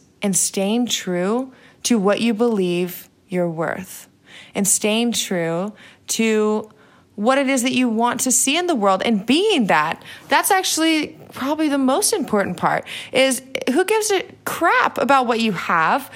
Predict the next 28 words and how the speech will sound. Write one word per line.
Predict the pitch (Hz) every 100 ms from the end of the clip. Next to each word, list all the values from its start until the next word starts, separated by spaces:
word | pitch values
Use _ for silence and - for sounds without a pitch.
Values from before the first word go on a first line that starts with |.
| - -
Who | 302
gives | 330 349
a | 359
crap | - 294 294 311
about | 302 262 240
what | 233 240
job | - 202 190
you | 196
do? | 180 180 180 247 277 - -
It | 269
matters | 254 294 392 403
about | 320 269 -
who | - 370
you | 339 254 - -
are | - 311 370 294 175
and | - 226
who | 208 311
you | 339 285
be. | 185 - 214 381 233 165 165 - - -
Are | 269
you | 302
passionate? | - 214 220 - 311 349 359 -
Are |
you | 220 214
compassionate? | - 240 240 285 302 294 320 330 339
Are | -
you | 240 220
loving? | 196 190 190 269 302